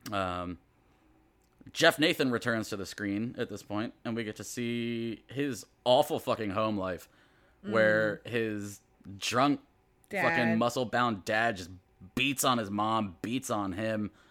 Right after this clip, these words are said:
Speaker 1: Um, he shows up, and his dad's walking out of the house, and he's like, again, his dad ultimately does the eighties version of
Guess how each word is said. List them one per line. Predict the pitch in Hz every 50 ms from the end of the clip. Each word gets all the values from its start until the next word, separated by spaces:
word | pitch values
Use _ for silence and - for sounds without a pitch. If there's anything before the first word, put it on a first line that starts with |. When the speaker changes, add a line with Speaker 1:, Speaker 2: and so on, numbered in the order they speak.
| - - _ _ _ _ _ _ -
Speaker 1:
Um, | 113 113 110 110 107 104 104 101 95
he | - 120 151
shows | - - 165 147 127 -
up, | 135 123 123 - - _ _ _ _ -
and | - 127 123 123 120 120 117 113 113 113 110 107 101 - - _ -
his | 117 120 104
dad's | 92 120 113 117 117 101 92
walking | 101 113 110 107 - 107 101
out | 101 98
of | 92 87
the | 90
house, | 87 95 95 95 98 95 - -
and | 92
he's | 90 85 85 - 90
like, | 82 90 - -
again, | 104 90 - - 117 117 123 123 123 120 104 95 92 - - - _ - _ _ _
his | - 117 107
dad | - 123 110 110 110 104 92 92 - _ _ _ _ -
ultimately | 147 143 135 135 143 131 131 - 127 123
does | 120 120 104
the | 101 120 - -
eighties | 120 120 123 113 92
version | 107 117 113 95 110 107
of | 107 101 98 90 -